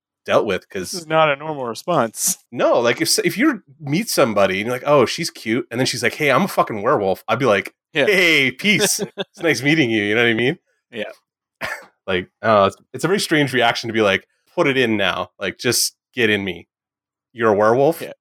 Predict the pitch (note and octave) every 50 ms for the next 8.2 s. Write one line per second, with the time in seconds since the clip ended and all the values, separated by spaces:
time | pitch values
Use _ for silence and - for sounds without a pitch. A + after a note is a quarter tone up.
0 | _ _ _ G#2 G2 F2 - - - - D#2+ - - - _ _ _ _ - -
1 | - _ _ _ - _ - - - - D#2 - - - - - - _ _ _
2 | G#2+ G2 - _ _ _ _ _ - - - - - _ _ _ _ _ _ _
3 | _ _ _ _ _ _ _ - D3+ C#3+ - E3+ - A3 C4 B3+ - C4 A#3 A3
4 | F3+ D3 D#3+ D#3 - - D3+ C#3+ C#3 - C#3+ C3+ B2+ C3+ - E3 F3+ F3 - E3
5 | D#3 D3+ - C#3 C3+ C3+ C3 - C#3+ C3 C3 A#2+ B2 A#2 - - C3+ C3 B2 B2
6 | B2 - - _ _ _ _ A#2 G#2+ G#2+ G#2+ B2 C3 C3+ C3 B2+ B2 - - B2+
7 | B2+ B2+ B2+ A#2 B2 B2 A#2 A2 A#2 A#2 A2+ A2+ A2+ A2+ A2 A2 A2 G#2+ A2 G#2+
8 | G#2+ - A2+ A2